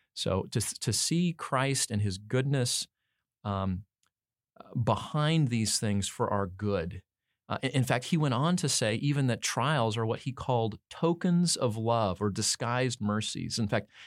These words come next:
in one of his, uh, uh, letters, again, he, he frequently refers to trials as love tokens from God, and even wrote a hymn,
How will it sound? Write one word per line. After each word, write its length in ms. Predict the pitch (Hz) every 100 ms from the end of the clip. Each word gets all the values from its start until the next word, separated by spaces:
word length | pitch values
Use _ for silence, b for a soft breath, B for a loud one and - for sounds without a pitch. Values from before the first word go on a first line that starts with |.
| B
in 140 | 127 113
one 160 | 131
of 80 | 131
his, 280 | 131 113 110
uh, 220 | 101 92 92 _ _ _ -
uh, 140 | 98
letters, 440 | - 110 113 104 104
again, 420 | 104 113 107 107
he, 340 | 107 117 107 -
he 140 | 120
frequently 480 | - 135 127 127 120
refers 640 | 104 101 117 113 113 107
to 480 | - - 107 104 98 _ _ -
trials 460 | - 123 117 110 104
as 220 | 110 98
love 480 | 110 113 117 123 117
tokens 540 | - 92 92 - -
from 300 | - 110 101
God, 320 | 101 101 95 95
and 100 | 135
even 160 | 156
wrote 160 | 139 127
a 60 |
hymn, 460 | 101 165 185 107